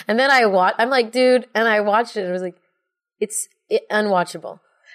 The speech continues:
And then the next time it was on, t-, it was, like, on the background in the ba-, in the back bar at the store, and I was like,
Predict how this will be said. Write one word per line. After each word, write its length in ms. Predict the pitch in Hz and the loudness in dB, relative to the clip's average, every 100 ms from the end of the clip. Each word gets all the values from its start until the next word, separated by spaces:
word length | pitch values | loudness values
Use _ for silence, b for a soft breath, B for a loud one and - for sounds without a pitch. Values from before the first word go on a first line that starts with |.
| b | b
And 220 | 220 226 | 0 2
then 220 | 233 233 | 2 2
the 80 | 233 | 2
next 320 | 233 254 - | 0 -2 -4
time 300 | - 254 226 226 _ _ - | -2 0 0 -4 _ _ -2
it 180 | 240 | 0
was 180 | 214 214 | 0 -4
on, 260 | 196 208 214 | 0 -2 -2
t-, 120 | - | -6
it 180 | - 208 | -2 0
was, 160 | 208 202 | 0 0
like, 380 | 190 170 _ _ _ _ - | 0 0 _ _ _ _ -4
on 500 | 196 208 214 208 202 | 0 2 0 -6 -8
the 80 | - | -8
background 460 | 190 185 190 190 185 | -2 -2 0 -2 0
in 100 | 175 | -2
the 60 | 165 | -4
ba-, 240 | 156 175 - | -4 -4 -4
in 100 | 170 | -6
the 80 | |
back 220 | 165 160 - | -6 -8 -8
bar 300 | 196 254 - _ _ _ _ | -8 -8 -12 _ _ _ _
at 140 | 180 180 | -4 -4
the 80 | |
store, 260 | 180 196 196 | -6 -2 0
and 100 | 180 | 0
I 40 | |
was 100 | 165 | -2
like, 160 | 165 | -6